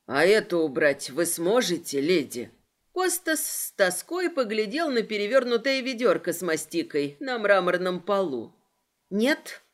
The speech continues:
отрезала я. «В доме бытовых артефактов раз-два и обчелся, а он рассчитывает, что я остатки силы на такую ерунду выплесну». И я безжалостно добавила: «Но вы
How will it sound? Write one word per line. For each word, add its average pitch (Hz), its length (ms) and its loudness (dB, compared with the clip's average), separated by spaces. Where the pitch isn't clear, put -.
отрезала 185 640 2
я. 127 360 -2
«В 208 120 -12
доме 339 340 2
бытовых 220 500 4
артефактов 220 800 -2
раз-два 294 540 4
и 294 100 2
обчелся, 143 840 0
а 330 140 4
он 302 120 4
рассчитывает, 220 640 2
что - 200 -6
я 285 180 4
остатки 233 460 0
силы 285 420 0
на 226 80 -2
такую 226 440 0
ерунду 214 540 2
выплесну». 131 760 -2
И 254 80 0
я 233 260 2
безжалостно 196 840 0
добавила: 135 760 -4
«Но 220 300 0
вы 277 320 -2